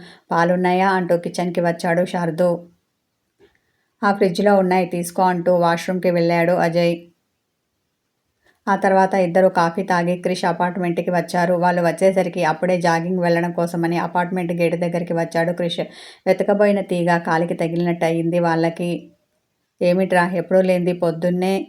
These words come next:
ఇద్దరు కట్టకట్టుకొని వచ్చారు? నాతో ఏమైనా పనా?" అజయ్ని, శారదుని అనుమానంతో చూశాడు క్రిష్. "అవునురా, కొద్దిగా పనిపడి వచ్చాం.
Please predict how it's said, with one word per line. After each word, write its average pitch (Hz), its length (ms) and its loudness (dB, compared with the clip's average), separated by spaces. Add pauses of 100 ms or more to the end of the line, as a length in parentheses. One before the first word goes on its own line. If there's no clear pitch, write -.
(220)
ఇద్దరు 180 300 0
కట్టకట్టుకొని 175 680 -4
వచ్చారు? 170 420 -2
నాతో 165 320 0
ఏమైనా 170 380 0
పనా?" 170 300 -2 (540)
అజయ్ని, 185 440 2
శారదుని 175 500 -2
అనుమానంతో 170 540 0
చూశాడు 170 480 -2
క్రిష్. 170 380 -4 (2750)
"అవునురా, 185 420 4
కొద్దిగా 175 380 0
పనిపడి 175 440 0
వచ్చాం. 175 400 0